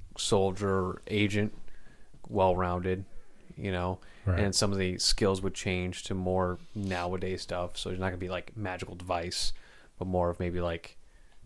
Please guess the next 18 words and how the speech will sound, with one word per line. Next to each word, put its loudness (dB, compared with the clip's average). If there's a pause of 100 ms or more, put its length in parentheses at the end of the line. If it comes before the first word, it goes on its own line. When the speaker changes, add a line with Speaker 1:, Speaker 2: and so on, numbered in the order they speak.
(120)
Speaker 1:
um, -8 (580)
computers -4 (1000)
and 6
Speaker 2:
There, 6
Speaker 1:
such. -2 (220)
Speaker 2:
there's -2
a, 2 (920)
um, 0 (160)
a -2
YouTube 4
channel. 6
You, 12
you 8
know 8
the 0
YouTube 0
channel, -4 (200)
Puffin, 6